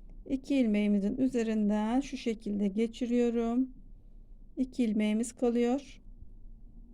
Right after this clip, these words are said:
Bir tane düz örüyorum, ilmek atıyorum. Bir tane düz yaparak yine üç ilmeğe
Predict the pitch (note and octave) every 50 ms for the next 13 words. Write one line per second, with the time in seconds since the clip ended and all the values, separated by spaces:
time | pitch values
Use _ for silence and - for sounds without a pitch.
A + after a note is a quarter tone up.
0 | - - - C#4 C4+ B3+ - - A3 F#3+ G3 G3 G3 G3 G3 A3+ A3+ A3+ A#3 A#3+
1 | A#3+ A3+ A#3+ A#3+ A#3+ A#3 A#3+ A#3+ A#3+ A#3+ B3+ C4 B3+ - - A3+ A3 G#3+ G#3+ A3+
2 | A#3 - - B3 A#3 A#3 - - A3+ A3+ A3+ A3+ A3+ A#3 A#3+ C4+ - - - -
3 | - - - - - - - - - - - - - - C#4 C4+ B3+ - - A3
4 | G#3+ G#3+ G#3 G#3 A3 A#3 B3 C#4 C#4+ C4+ - B3 A3 G#3 G3 G3+ G3+ G3+ - A3
5 | G#3+ A3 B3 C4+ - - C#4 A#3 C4 C4 B3+ - - A#3 G#3+ G#3+ G#3 G#3 G#3 A#3
6 | C4+ F4